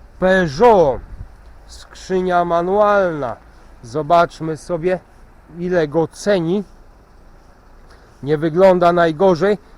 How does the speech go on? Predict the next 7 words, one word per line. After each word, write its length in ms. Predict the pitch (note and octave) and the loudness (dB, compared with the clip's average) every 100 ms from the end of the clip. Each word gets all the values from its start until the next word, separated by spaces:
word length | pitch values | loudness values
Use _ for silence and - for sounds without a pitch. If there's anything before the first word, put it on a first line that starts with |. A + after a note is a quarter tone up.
| - | -12
Na 180 | C#3+ D#3+ | 0 0
podłokietniku 1120 | - E3+ D#3+ D#3+ F3 - F3+ - B3+ A3 - | 2 -2 -2 -2 -2 -2 -6 -4 -4 -4 -4
miał 260 | D#3+ D#3 D3 | -2 0 0
taki 380 | - D#3+ - D#3+ | -2 -4 -4 -2
jakby 500 | E3 E3 D#3+ E3 D#3+ | 0 0 -4 -8 -8
plamkę 680 | - D#3 F3+ F3 E3 F#3 D#3 | -8 -2 -2 -2 -6 -8 -6
wypaloną. 760 | E3+ - E3+ F3 F3 D#3 G3 | -6 -4 -2 0 0 -2 -4